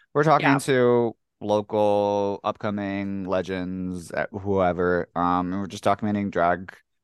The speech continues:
Speaker 1: as it is right now. So it's kinda,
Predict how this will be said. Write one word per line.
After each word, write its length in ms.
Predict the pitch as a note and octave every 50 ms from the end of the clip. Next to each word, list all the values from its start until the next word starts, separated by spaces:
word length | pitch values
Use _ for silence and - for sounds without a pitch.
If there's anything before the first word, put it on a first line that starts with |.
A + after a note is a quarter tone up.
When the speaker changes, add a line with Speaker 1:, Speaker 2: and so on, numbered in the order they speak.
| _ _ _ -
Speaker 1:
as 160 | F#2 G2 F#2+
it 60 | G2 G#2
is 160 | A2 G2+ F#2
right 140 | G2+ G#2 G2
now. 320 | F2+ F#2+ G#2+ F#2+ D#2+ E2+
So 420 | E2 - - E2 D#2+ D#2+ E2+ F2+ - _ _ _ _ _ _ _ _ _ _ _ _
it's 140 | - G#2 -
kinda, 420 | - A2+ G#2+ A2+ A2 A2 A2 G#2